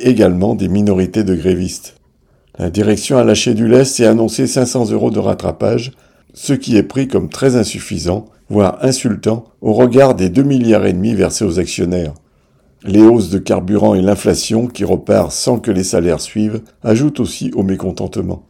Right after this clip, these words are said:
À cette nouvelle annonce de rattrapage, un nouveau débrayage lundi premier juin a regroupé moins d'une centaine de salariés de l'équipe du matin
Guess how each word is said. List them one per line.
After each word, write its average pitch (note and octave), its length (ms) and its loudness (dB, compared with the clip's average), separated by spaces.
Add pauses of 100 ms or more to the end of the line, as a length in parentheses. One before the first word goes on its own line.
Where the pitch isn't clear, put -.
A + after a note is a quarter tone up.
(580)
À - 100 -6
cette - 280 -2
nouvelle A2 380 4
annonce G#2+ 320 4
de G2 60 0
rattrapage, A2+ 760 0 (300)
un A2 100 2
nouveau C3+ 300 2
débrayage A2+ 720 4
lundi G2+ 300 -2
premier A2 380 0
juin G#2+ 300 -4 (320)
a G#2 100 -2
regroupé C3+ 560 2
moins B2 260 2
d'une G#2 280 0
centaine A#2+ 420 -2
de G2 100 -2
salariés G2 520 0
de F2+ 100 -2
l'équipe F2+ 380 -6
du E2 140 -8
matin A2+ 440 -2